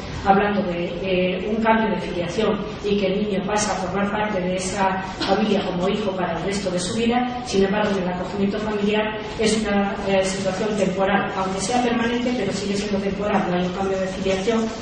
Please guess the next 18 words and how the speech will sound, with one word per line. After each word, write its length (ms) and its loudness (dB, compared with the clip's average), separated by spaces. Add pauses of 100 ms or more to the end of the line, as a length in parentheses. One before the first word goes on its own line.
(260)
y 60 0
entonces 500 0
hay 120 4
que 140 0
tener 280 0
en 100 -4
cuenta 360 0 (400)
las 200 4
motivaciones 720 0
y 40 0
las 100 0
expectativas 640 -2
de 60 2
la 80 0
familia 480 0 (300)
en 120 4
ese 240 0
ámbito. 360 -4